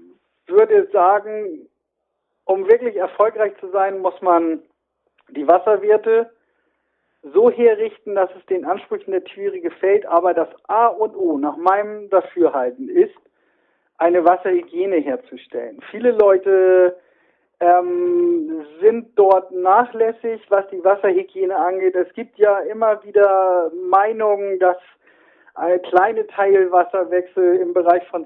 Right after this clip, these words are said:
zehn, zwanzig Prozent ausreichend sind. Da habe ich ganz andere Erfahrungen. Meine Erfahrungen sind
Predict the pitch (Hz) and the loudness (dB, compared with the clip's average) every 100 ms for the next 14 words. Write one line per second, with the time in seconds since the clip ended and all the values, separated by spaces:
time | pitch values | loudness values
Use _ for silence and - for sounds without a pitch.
0 | _ 202 190 _ 185 185 180 _ - _ | _ -10 -10 _ -4 -4 -14 _ -8 _
1 | 175 175 175 - 165 202 233 - 190 180 | -4 -4 -8 -12 -2 0 0 -2 -2 -2
2 | 180 165 165 156 _ _ _ _ _ _ | -6 -6 -8 -8 _ _ _ _ _ _
3 | _ _ 139 151 170 185 - 190 185 165 | _ _ -2 0 2 -2 -4 -6 -4 -6
4 | 175 156 120 123 131 127 139 175 226 202 | 0 0 0 -6 -8 -8 0 0 0 -4
5 | - 190 175 165 160 156 | -2 0 0 0 -4 -4